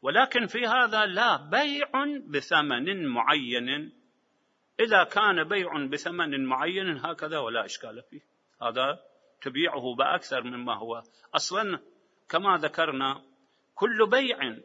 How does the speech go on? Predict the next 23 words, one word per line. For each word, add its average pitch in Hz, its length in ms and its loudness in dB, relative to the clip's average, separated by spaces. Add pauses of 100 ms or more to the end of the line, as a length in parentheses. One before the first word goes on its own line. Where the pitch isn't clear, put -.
إذا 151 240 4
كان 247 480 0
نقدًا 180 480 0
فلا 151 260 0
بد 151 240 -6
أن 139 160 0
يكون 139 400 -6
بالسعر 135 400 -8
الذي 139 360 -6
يتفق 165 480 -4
عليه، 170 580 -4 (600)
وأما 262 460 4
إذا 202 260 4
كان 233 400 2
نفس 311 320 -2
الحاجة 170 460 2
يبيعها 160 800 0
نسيئة 214 920 -2 (220)
فلا 151 280 4
بد 311 320 -4
أن 214 220 4
يأخذ 160 400 0
البائع 123 500 2